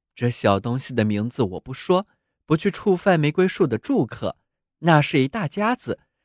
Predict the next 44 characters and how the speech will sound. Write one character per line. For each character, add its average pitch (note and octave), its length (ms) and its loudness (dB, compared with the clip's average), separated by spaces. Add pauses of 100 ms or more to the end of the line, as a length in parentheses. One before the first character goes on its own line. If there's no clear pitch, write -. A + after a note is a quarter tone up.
(280)
有 G#2+ 220 2
蛋 C3 460 4
有 G#2+ 100 -10
孩 A2+ 300 -2
子 - 160 -12
的 A2 100 -2
家 D#3+ 240 0
族。 C3+ 340 -2 (500)
我 D3+ 100 8
要 F3+ 160 8
用 F3+ 100 4
肥 D#3 220 4
皂 F#3 180 4
水 B2 200 2
来 C#3+ 120 2
洗 - 240 0
他 D3 280 2
们， E3 180 0 (460)
因 A3+ 240 2
为 G#3+ 220 8 (260)
我 F3+ 100 4
本 A2+ 300 4
是 A#3+ 260 2
带 F#3+ 160 0
着 D3+ 100 -2
肥 B2 200 2
皂 C#3 180 6
水 A2+ 240 0
和 A#2 140 -2
恶 B3 240 0
意 D3 120 4
来 F#2 280 0
的。 G#2+ 220 -8 (600)
现 F#3+ 320 0
在 F#3 300 4 (240)
我 A2 140 -2
要 B2 140 0
用 C3+ 200 0
它 D#3 260 0
来 B2+ 140 4
吹 - 160 -8
肥 A#2+ 160 -6
皂 E3 180 2
泡， - 300 -2